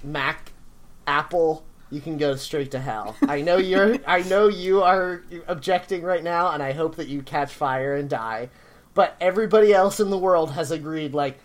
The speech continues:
"Oh, okay, U S B. Oh, well, then let's do another, like, a smaller U S B for smaller things." Yes. Now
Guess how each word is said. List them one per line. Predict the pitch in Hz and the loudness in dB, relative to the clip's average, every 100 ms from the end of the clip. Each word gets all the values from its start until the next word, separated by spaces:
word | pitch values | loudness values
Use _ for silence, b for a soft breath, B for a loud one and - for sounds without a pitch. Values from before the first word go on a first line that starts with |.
| b | b
"Oh, | - 240 | 6 8
okay, | 247 196 175 | 6 2 -2
U | 175 180 | 0 2
S | 190 196 | 2 2
B. | 180 175 | -4 -2
Oh, | 262 269 170 | 2 2 2
well, | 180 | 0
then | 185 196 175 165 | 0 -2 -2 -6
let's | 180 - | -6 -4
do | 202 190 | 0 0
another, | 180 170 180 180 | 2 0 0 -2
like, | 165 165 | -4 -6
a | 156 | -8
smaller | - 190 180 175 | -2 0 2 0
U | 165 | -2
S | 160 | -6
B | - 151 | -6 -10
for | 156 147 | -8 -12
smaller | - 175 175 170 | -2 0 0 0
things." | 190 185 170 B B | -4 -6 -8 B B
Yes. | 135 135 - - b b b - | -8 -8 -8 -14 b b b -8
Now | 147 165 175 | 2 4 4